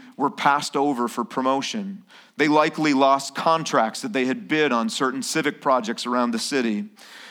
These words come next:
They lost the ability to sell their products in the marketplace because of their allegiance to Jesus as king and their unwillingness to worship gods of the culture, specifically the emperor.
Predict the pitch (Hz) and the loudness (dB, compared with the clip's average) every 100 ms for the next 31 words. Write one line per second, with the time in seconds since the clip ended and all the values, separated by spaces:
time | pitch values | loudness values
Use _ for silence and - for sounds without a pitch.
0 | - - 170 160 156 175 - 156 135 110 | -12 0 4 6 6 2 0 0 0 0
1 | 160 175 147 135 127 - 143 143 135 160 | 2 4 2 2 0 0 2 2 0 2
2 | 151 143 139 147 131 135 156 165 147 - | 4 2 -2 -4 -2 2 2 2 -6 -2
3 | 131 113 139 135 127 123 127 127 127 139 | -2 -2 -4 -2 -2 0 2 2 2 0
4 | 139 143 113 135 104 127 135 113 117 110 | 0 -4 -6 -8 -2 0 0 -2 -6 -6
5 | - 175 147 127 123 - - 139 135 135 | -4 -2 0 -2 -6 -12 -6 -2 0 2
6 | 156 156 143 175 156 131 123 139 131 131 | 0 0 2 2 2 0 -2 -2 -2 -2
7 | 135 117 131 127 120 120 120 147 143 - | -4 0 2 2 0 -6 -2 -2 -2 -2
8 | 117 127 - 151 160 151 123 120 113 123 | -2 -2 -4 -2 -2 -2 -4 -2 0 0
9 | 135 139 113 107 104 | 0 -2 -4 -4 -6